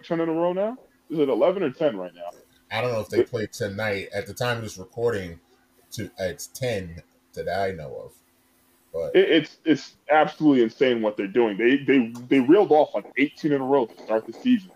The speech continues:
Speaker 1: Now they're doing another one. It's just
Speaker 2: they,
Speaker 1: I didn't
Speaker 2: they look like the best team in the league.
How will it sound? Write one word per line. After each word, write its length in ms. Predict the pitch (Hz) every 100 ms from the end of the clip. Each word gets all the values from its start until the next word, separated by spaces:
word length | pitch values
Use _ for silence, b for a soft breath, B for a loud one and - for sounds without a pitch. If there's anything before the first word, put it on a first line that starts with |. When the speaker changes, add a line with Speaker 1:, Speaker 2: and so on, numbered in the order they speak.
| -
Speaker 1:
Now 200 | 107 117
they're 120 | 110
doing 240 | 110 113
another 300 | 101 104 107
one. 100 | 90 82 _
It's 180 | _ -
just 140 | 107 _ _ _ _ _ _ _ _ _ _ _ _ _ _ _ _ -
Speaker 2:
they, 280 | 104 135 156
Speaker 1:
I 100 | 131
didn't 220 | 208 120
Speaker 2:
they 260 | 143 160 170
look 240 | 139 135
like 200 | 123 123
the 60 | 92
best 260 | 104 -
team 120 | 117 107
in 60 |
the 80 | 110
league. 220 | 170 175